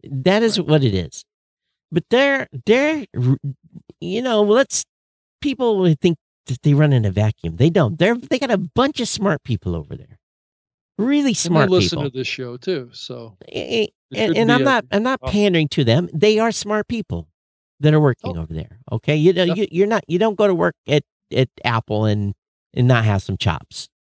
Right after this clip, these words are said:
Speaker 1: You know, you don't get through their process. That just doesn't happen. So they know.
Speaker 2: It's the same at Apple and same at Goo-, I
Speaker 1: Yeah,
Speaker 2: mean, the
Speaker 1: they,
Speaker 2: same at Apple,
Speaker 1: n-,
Speaker 2: Google,
Speaker 1: they,
Speaker 2: all these platforms.
Speaker 1: they know what we're talking about here. They know potentially the ramifications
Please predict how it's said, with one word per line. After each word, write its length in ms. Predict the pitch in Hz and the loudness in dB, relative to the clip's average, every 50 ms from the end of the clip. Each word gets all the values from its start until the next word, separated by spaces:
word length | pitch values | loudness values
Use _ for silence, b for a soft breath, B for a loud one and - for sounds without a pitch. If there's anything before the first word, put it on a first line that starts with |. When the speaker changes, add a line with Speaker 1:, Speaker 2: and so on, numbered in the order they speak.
| _ | _
Speaker 1:
You 140 | - - 120 | -8 -4 -2
know, 60 | 120 | 0
you 120 | 123 139 156 | 2 2 4
don't 140 | 170 160 147 | 4 4 2
get 140 | 160 - - | 0 -2 0
through 160 | - 139 123 | 2 2 4
their 120 | 117 107 | 4 2
process. 640 | - - - 85 76 - - - - - - - _ - | 0 -2 -6 -8 -8 -8 -12 -12 -12 -12 -16 -14 _ -4
That 140 | 113 113 - _ | -4 -4 -4 _
just 220 | - 131 113 - _ - | -6 -6 -6 -4 _ -2
doesn't 240 | 117 110 101 87 | -2 -2 -2 -2
happen. 320 | 85 90 80 - - - - _ _ _ _ _ _ _ _ _ _ _ _ | -4 -6 -8 -8 -12 -18 -18 _ _ _ _ _ _ _ _ _ _ _ _
So 300 | - - - 160 - - _ _ - | -4 -2 0 0 0 -2 _ _ -16
they 560 | - - 123 123 117 135 - 226 269 294 359 | -12 -6 -4 -4 -4 0 2 0 0 2 0
know. 640 | 311 196 139 98 87 80 82 78 110 151 196 330 302 - _ _ _ _ _ _ _ _ _ _ _ _ _ _ _ _ _ _ _ _ _ _ _ - 202 | 0 2 2 2 0 -2 -2 0 0 0 0 -2 -6 -10 _ _ _ _ _ _ _ _ _ _ _ _ _ _ _ _ _ _ _ _ _ _ _ -14 -12
Speaker 2:
It's 120 | 214 - | -10 -6
the 60 | 175 165 | -6 -4
same 280 | - 180 170 151 143 | -2 -2 -2 -2 -2
at 100 | 139 123 | -4 -4
Apple 540 | 127 123 123 127 123 - 135 123 120 120 120 | -6 -6 -8 -8 -8 -8 -8 -8 -8 -10 -12
and 80 | 120 117 | -12 -12
same 220 | 117 - 120 113 117 | -12 -10 -10 -12 -12
at 120 | 120 120 117 | -14 -12 -8
Goo-, 200 | 123 120 - - | -8 -8 -8 -6
I 60 | - - | -4 0
Speaker 1:
Yeah, 240 | 339 349 175 135 | 2 2 4 2
Speaker 2:
mean, 60 | 110 110 | 2 2
the 40 | 139 | 2
Speaker 1:
they, 100 | 202 220 | 2 2
Speaker 2:
same 140 | - 135 127 | 2 2 0
at 80 | 131 | 0
Apple, 440 | 143 156 160 160 151 165 175 151 151 | 0 0 0 0 0 0 0 2 2
Speaker 1:
n-, 60 | 135 | 2
Speaker 2:
Google, 720 | 123 143 135 135 127 135 135 131 131 127 127 127 165 160 - | 0 -2 -2 -2 -4 -6 -6 -4 -4 -4 -2 -2 -2 -2 -4
Speaker 1:
they, 420 | - 156 170 175 180 190 196 226 240 | -4 -4 -2 -2 -2 0 2 4 4
Speaker 2:
all 80 | 147 | 4
these 140 | 139 120 113 | 2 -2 -4
platforms. 440 | - - 117 - 175 190 208 208 196 | -8 -6 -4 -2 -2 -2 -4 -2 0
Speaker 1:
they 220 | 214 233 254 269 | 2 2 2 0
know 380 | 277 254 214 165 139 123 113 110 | -2 0 4 4 6 6 6 4
what 240 | 110 110 104 - - | 4 2 2 0 -2
we're 100 | 98 98 | -4 -6
talking 380 | - - - 85 82 - 92 | -6 -6 -10 -10 -6 -6 -6
about 260 | 87 82 90 85 82 76 | -4 -2 -2 -4 -4 -4
here. 240 | - - 120 147 | -2 0 0 2
They 160 | 151 139 165 196 | 4 2 2 2
know 300 | 214 196 156 139 123 110 | 2 2 2 2 2 0
potentially 520 | - - - - - 120 98 - - 101 | -2 -8 -8 0 0 0 2 2 -2 -2
the 120 | 90 92 92 | 0 0 0
ramifications 920 | 90 95 92 92 90 - - - - - 101 95 - - 95 90 82 - | 2 2 0 0 0 -4 -8 -10 -2 0 0 0 0 0 -4 -4 -4 -6